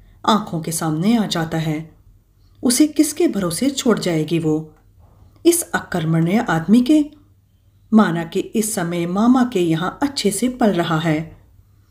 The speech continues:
पर उसे सारी जिंदगी तो वहीं नहीं रखा जा सकता ना। उसे कभी तो अपने घर,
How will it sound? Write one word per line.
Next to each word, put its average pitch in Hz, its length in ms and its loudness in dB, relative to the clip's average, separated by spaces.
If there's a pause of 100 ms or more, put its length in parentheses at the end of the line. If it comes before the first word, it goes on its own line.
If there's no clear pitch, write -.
(380)
पर 381 120 4
उसे 277 300 0
सारी 220 380 2
जिंदगी 170 420 -2
तो 202 180 2
वहीं 190 300 -2
नहीं 180 220 -4
रखा 190 260 -2
जा 208 120 2
सकता 208 340 0
ना। 233 380 2 (840)
उसे 196 400 0
कभी 240 280 2
तो 185 160 0
अपने 165 320 0
घर, 160 380 -4